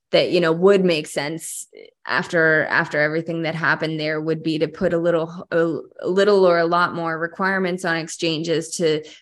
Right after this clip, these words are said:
to show that they are keeping assets segregated into the customer's accounts. Um, if there's some, some way to prove that. I know the proof of reserves calculation, like, right after, you know, all the different exchanges started showing, like, here's our assets, we've got,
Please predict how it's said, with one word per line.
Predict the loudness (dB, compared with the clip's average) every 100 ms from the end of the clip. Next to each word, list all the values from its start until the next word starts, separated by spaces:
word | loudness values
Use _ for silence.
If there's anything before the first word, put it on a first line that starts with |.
| _
to | 0
show | 0 2 4 4
that | 4 0
they | 0
are | 0 0
keeping | -2 -6 -6 -6 -6 -4
assets | -2 -2 -2 -4 -4
segregated | -2 -2 -2 0 2 4 2 0
into | -4 -4 -4 -4 -4 -4 -2 -2 -4 -6
the | -6 -4
customer's | -4 -4 -6 -8 -8
accounts. | -8 -6 -4 -4 -8 -10 -8
Um, | -4 -4 -6
if | -8 -6
there's | -6 -2
some, | -2 -2 -4 -10 -20 _
some | 0 2
way | 4 4
to | 2
prove | 0 -2 -2 0
that. | 0 0
I | -2
know | -2 -4
the | -4
proof | -2 -2 -2
of | -2
reserves | -2 2 4 4 4 -2 -14 -20 -20 _ _ _ _ _ -2
calculation, | 0 2 2 4 2 2 -2 -2
like, | 0
right | 2 2
after, | 2 0 -2 -4
you | -4
know, | -4
all | -4 -2
the | -2
different | -4 -6 -8 -8 -10 -8
exchanges | -6 -4 0 2 6 6 4
started | 2 4 4 2
showing, | 0 0 0 -2
like, | -2 -4 -4
here's | -2 -2 0
our | 0
assets, | 2 2 0 -2 -4 -6 -6
we've | -4 -4
got, | 0 4 4 2 -2